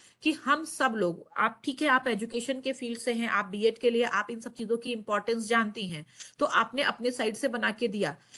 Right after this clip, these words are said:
लेकिन in general, अ, यूनिवर्सिटी में बहुत सारे और भी कोर्सेज हैं, वहाँ पे उस तरह के टीचर्स नहीं हैं जिनको ये बात नहीं पता है,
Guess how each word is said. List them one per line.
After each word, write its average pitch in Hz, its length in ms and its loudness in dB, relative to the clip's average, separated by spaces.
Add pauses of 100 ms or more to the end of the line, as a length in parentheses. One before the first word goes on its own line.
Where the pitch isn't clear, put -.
(120)
लेकिन 302 280 4
in 302 360 -4
general, 285 360 2 (320)
अ, 226 200 4
यूनिवर्सिटी 269 560 2
में 262 140 -2
बहुत 285 180 0
सारे 277 180 2
और 233 240 0
भी 240 120 -4
कोर्सेज 269 440 -2
हैं, 269 80 -4
वहाँ 233 200 -4
पे 269 100 -8
उस 254 140 -4
तरह 247 140 0
के 247 120 -6
टीचर्स 254 420 -2
नहीं 240 200 -4
हैं 254 120 -4
जिनको 240 260 -4
ये 240 100 2
बात 202 300 0
नहीं 196 260 -4
पता 254 260 2
है, 254 240 0